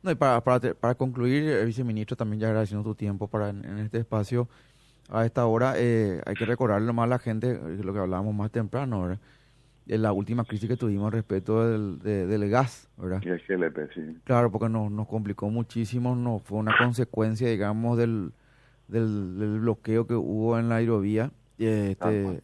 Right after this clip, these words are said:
Speaker 1: eh, con la Argentina, que es nuestro proveedor habitual, y finalmente ahora, este, nos, nos, eh, tuvimos que, tu-, tuvimos que hacer todo un procedimiento para traer justamente eso, el, el, el gas justamente de Bolivia y todo. Nada, viceministro, muchas gracias por tu tiempo, sí que tengas buena jornada.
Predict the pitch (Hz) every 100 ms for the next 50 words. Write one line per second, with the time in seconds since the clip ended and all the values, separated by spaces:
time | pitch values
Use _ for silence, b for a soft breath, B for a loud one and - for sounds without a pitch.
0 | _ - 101 95 104 104 104 98 113 120
1 | 120 98 98 107 110 104 98 104 113 123
2 | 110 120 - b b b _ 117 120 113
3 | 107 104 127 110 101 101 117 107 92 98
4 | 107 107 98 80 - 85 107 98 76 60
5 | - 98 92 98 92 92 113 104 b b
6 | b b b - - 107 104 104 107 107
7 | - 107 107 107 113 95 95 104 107 104
8 | 98 90 101 92 90 95 82 92 92 82
9 | - - 101 95 78 92 82 - 90 90
10 | 85 82 92 101 104 101 101 87 92 101
11 | 98 87 95 95 87 82 80 - b b
12 | b b 123 143 135 131 139 143 151 151
13 | 135 135 139 139 127 117 95 107 110 113
14 | 113 110 110 110 92 82